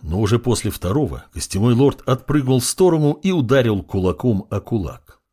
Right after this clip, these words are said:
В темной вспышке тут же появился огромный молот, сотканный из чистой тьмы.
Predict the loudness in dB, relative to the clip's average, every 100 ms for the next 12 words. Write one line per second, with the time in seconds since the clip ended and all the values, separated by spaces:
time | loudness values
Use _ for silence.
0 | _ -16 -2 2 2 2 0 -4 -2 -4
1 | -6 -6 -2 0 2 2 2 2 2 0
2 | -2 0 0 2 4 4 2 2 4 4
3 | 4 4 2 -2 -8 -12 -6 -4 -4 -4
4 | -2 -2 -4 -6 -6 -6 -6 -8 -10 -8
5 | -10